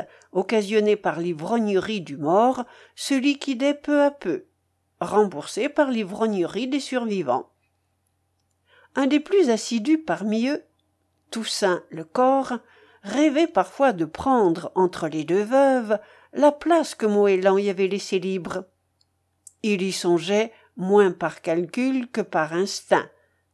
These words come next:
pour être plus près des bouteilles et pouvoir puiser au tonneau.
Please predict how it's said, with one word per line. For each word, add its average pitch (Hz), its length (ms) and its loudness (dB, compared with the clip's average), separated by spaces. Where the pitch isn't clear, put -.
pour 175 180 -12
être 190 220 -2
plus 175 140 -12
près 185 200 -2
des 175 120 2
bouteilles 180 640 -2
et 185 80 0
pouvoir 180 520 -4
puiser 185 380 -2
au 202 120 -4
tonneau. 233 500 0